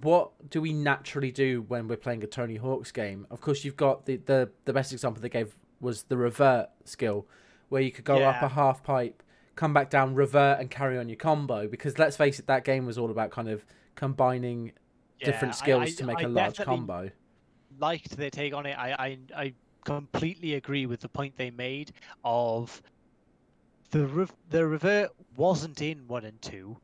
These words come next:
Speaker 1: Yeah.
Speaker 2: Uh, it came in, in three. However,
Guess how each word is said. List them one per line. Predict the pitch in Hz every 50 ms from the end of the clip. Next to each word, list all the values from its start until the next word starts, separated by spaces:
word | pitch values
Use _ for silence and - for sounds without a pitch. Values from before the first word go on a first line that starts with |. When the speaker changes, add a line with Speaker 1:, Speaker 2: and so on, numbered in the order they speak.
| -
Speaker 1:
Yeah. | 95 95 87 127
Speaker 2:
Uh, | 120 117 117 117 117 117 -
it | - 127 139 _
came | - 175 170 165 165 151
in, | 147 143 135 131 127 _ _ _
in | - 135 123 117 113
three. | - - - 175 170 123 95 92 - _ _ _ _ _ _ _ _ _
However, | - - 156 160 165 190 214 180 - - 120 104 104 127 160